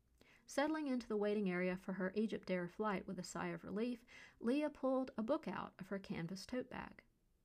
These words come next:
"What are you reading?" Leah looked up from her book.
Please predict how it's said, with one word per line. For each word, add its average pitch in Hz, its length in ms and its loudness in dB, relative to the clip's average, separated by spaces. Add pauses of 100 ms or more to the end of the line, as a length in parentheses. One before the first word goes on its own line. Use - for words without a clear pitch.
(880)
"What 269 200 4
are 302 40 4
you 277 160 4
reading?" 254 500 4 (1300)
Leah 190 260 2
looked 170 280 -4
up 170 120 -4
from 175 140 -4
her 190 120 -2
book. 208 400 -6